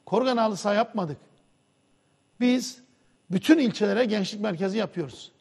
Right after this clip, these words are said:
Gençlik merkezinin ne olduğunu biliyor mu? Bilmiyor. Çünkü öyle bir şey yok adamın. Ufkunda yok öyle bir şey. Halı saha tabii de yapıyoruz. Onları da yapıyoruz spor yatırımımızda eksiğimiz varsa. Ama her ilçeye gençlik merkezi yapıyoruz. Bizim şu anda Gökhan Bey, Ünye, Fatsa'ya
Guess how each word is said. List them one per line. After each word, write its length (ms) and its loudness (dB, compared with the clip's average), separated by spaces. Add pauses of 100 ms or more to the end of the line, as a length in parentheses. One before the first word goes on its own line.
(680)
Gençlik 360 0
merkezinin 540 0
ne 40 0
olduğunu 340 0
biliyor 180 -2
mu? 140 -4 (100)
Bilmiyor. 360 -2
Çünkü 260 -4
öyle 160 2
bir 60 -4
şey 160 -2
yok 160 -2
adamın. 280 -6
Ufkunda 400 2
yok 160 4
öyle 180 -6
bir 40 -16
şey. 120 -14
Halı 180 -4
saha 180 -2
tabii 280 4
de 40 -2
yapıyoruz. 480 -10 (240)
Onları 380 6
da 40 8
yapıyoruz 300 0
spor 260 -6
yatırımımızda 540 -4
eksiğimiz 400 -10
varsa. 320 -14 (320)
Ama 280 4 (100)
her 340 4 (240)
ilçeye 360 0
gençlik 380 -4
merkezi 400 -6
yapıyoruz. 380 -14 (460)
Bizim 280 0
şu 160 -4
anda 380 -2 (420)
Gökhan 340 0
Bey, 140 -2 (280)
Ünye, 320 2
Fatsa'ya 580 -2